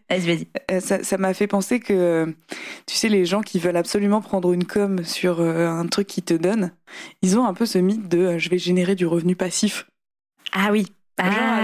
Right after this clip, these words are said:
Speaker 2: avec
Speaker 1: oui.
Speaker 2: mes, avec mes atouts, avec, euh, euh, mon, mon réseau, en fait, je vais générer du revenu passif parce que je vais donner mes, mes, des numéros comme ça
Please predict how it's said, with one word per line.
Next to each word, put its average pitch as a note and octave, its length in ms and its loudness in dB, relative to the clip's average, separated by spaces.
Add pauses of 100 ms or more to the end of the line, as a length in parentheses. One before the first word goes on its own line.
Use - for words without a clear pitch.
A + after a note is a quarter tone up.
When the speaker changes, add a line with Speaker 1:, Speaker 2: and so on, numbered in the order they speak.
(140)
Speaker 2:
avec G#3+ 60 4
Speaker 1:
oui. G3+ 60 0
Speaker 2:
mes, F3 280 2
avec A3 240 -2
mes G#3+ 220 4
atouts, A#3 540 2
avec, G3 360 -2
euh, F3 320 4 (420)
euh, F3 480 -2
mon, F#3+ 300 2
mon F#3+ 220 2
réseau, A3 500 2
en F#3+ 100 -2
fait, G#3 460 -4
je F#3 80 0
vais G3 60 4
générer G3+ 360 2
du G3+ 100 2
revenu G3+ 320 2
passif G#3 400 -2
parce G3 180 -2
que G3 120 2
je F#3+ 80 2
vais F#3 120 0
donner A3 340 2
mes, E3+ 460 4
mes, F3+ 360 2
des F#3+ 160 0
numéros G3 400 2
comme F3+ 160 -2
ça G#3 260 -4